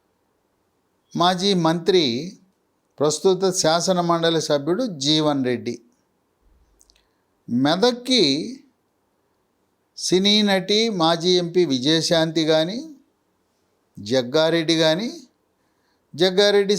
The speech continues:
సతీమణి నిర్మలా జగ్గారెడ్డి పేర్లు వినపడుతున్నాయి. జహీరాబాద్లో సురేష్ షెట్కర్, ఆయనకి శాసనసభ సీటు తిరస్కరించినప్పుడే, కొన్ని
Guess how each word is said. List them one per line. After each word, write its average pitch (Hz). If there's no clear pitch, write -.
సతీమణి 180
నిర్మలా 165
జగ్గారెడ్డి 143
పేర్లు 139
వినపడుతున్నాయి. 117
జహీరాబాద్లో 175
సురేష్ 208
షెట్కర్, 165
ఆయనకి 151
శాసనసభ 180
సీటు 180
తిరస్కరించినప్పుడే, 170
కొన్ని 151